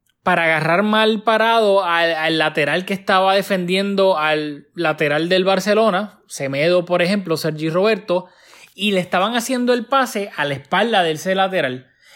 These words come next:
Y lo he visto ya, a, tanto a Semedo como a Sergi Roberto, a que Messi en much-, en, contra el Mallorca, contra el Leganés y contra el Sevilla, es algo que están haciendo mucho, mucho, mucho, mucho más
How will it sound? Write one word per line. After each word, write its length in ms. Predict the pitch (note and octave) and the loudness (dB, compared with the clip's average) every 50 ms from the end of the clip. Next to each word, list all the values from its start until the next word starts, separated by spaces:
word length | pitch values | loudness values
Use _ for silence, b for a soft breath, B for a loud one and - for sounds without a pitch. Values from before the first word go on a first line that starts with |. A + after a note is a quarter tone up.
| b _ | b _
Y 120 | - E3+ F3 | -4 -2 0
lo 100 | F3 F#3 | 2 2
he 40 | F#3+ | 2
visto 260 | C4+ C#4 C#4 - A3 | 2 0 0 0 0
ya, 240 | G3 G3 A3 C#4+ D4 | 2 2 0 0 -2
a, 540 | F#3 D#3 D3 D3+ D3 B2+ B2 C3 C#3 C3+ - | -2 -2 -2 -2 -2 -4 -6 -10 -12 -8 -6
tanto 260 | D3+ D3+ D#3 D3+ D#3+ | -4 -4 -2 -2 -2
a 60 | D3+ | -2
Semedo 420 | - E3+ D3+ D#3+ F#3 A3 C4 C4+ C4 | -2 -4 -4 -2 0 2 2 2 0
como 160 | B3 G3+ F3+ | 0 -2 -2
a 60 | E3 | -2
Sergi 340 | - F#3 D#3+ D#3 D#3 D#3 D3+ | -2 -4 -6 -6 -6 -8 -4
Roberto, 380 | D3+ D#3+ E3+ A3 B3+ - B3+ | -2 0 2 0 0 0 -2
a 60 | G#3 D#3+ | -2 -2
que 140 | D#3 C#3 | -2 -2
Messi 380 | C3+ D3+ G#3+ C#4 C4+ - G#3 F3 | -2 -2 -2 -2 -4 -6 -6 -6
en 140 | E3 D#3 C#3+ | -6 -6 -6
much-, 280 | C#3 C#3 - - - | -8 -10 -12 -14 -14
en, 340 | - C#3 C3 B2 B2 B2 B2 | -14 -12 -12 -12 -14 -14 -12
contra 260 | - C3+ B2+ - C#3 | -10 -8 -6 -6 -6
el 60 | B2+ B2+ | -4 -4
Mallorca, 460 | B2 B2 C3 D#3 F#3+ G3 - A3 G3 | -4 -4 -2 -2 -2 -2 -2 -4 -2
contra 280 | E3+ D#3+ C#3 - C#3 | -2 -4 -4 -4 -4
el 80 | C3 C3 | -4 -2
Leganés 500 | C3 B2 B2 B2 C3 E3 G#3 A3 - B B B B B B B | -2 -2 -4 -4 -4 -4 -4 -4 -6 B B B B B B B
y 180 | - - E3+ F3+ | -4 -2 -2 -2
contra 340 | E3+ F#3+ F#3 F#3 F#3 G3 G3 | 0 -2 -2 0 0 -2 -2
el 60 | G3+ | -2
Sevilla, 560 | - - A#3 B3 D4 C#4+ C4 A3+ G3 F3+ D#3+ | 0 0 0 0 2 0 0 2 0 0 -2
es 200 | D#3 D3+ - - _ _ _ _ | -4 -6 -10 -14 _ _ _ _
algo 320 | - - F#3 A#3+ C4+ C#4 A3+ | -6 -4 -2 0 0 0 0
que 60 | G3 | 0
están 220 | F#3 G#3 G3+ G#3+ | -2 -4 -4 -2
haciendo 300 | A3+ A3+ C4+ C4 C4+ A#3+ F3+ | -2 -2 0 0 0 0 2
mucho, 800 | F3 F3+ F3+ F#3 G3 A3+ C#4+ D4 - - - - - G#3 F#3 | 2 4 6 6 6 6 4 2 0 -4 -6 -2 -2 0 2
mucho, 360 | F3+ G3 A#3 B3+ B3+ B3+ A#3+ | 2 2 0 0 0 -2 0
mucho, 360 | A3 G#3+ A3+ A#3 A#3 - A#3+ A#3+ | 0 0 0 0 -2 -2 -2 0
mucho 300 | B3 B3+ A#3 A#3+ B3+ B3+ | 0 0 0 0 0 0
más 200 | C4+ C#4 C4+ | -2 -2 -4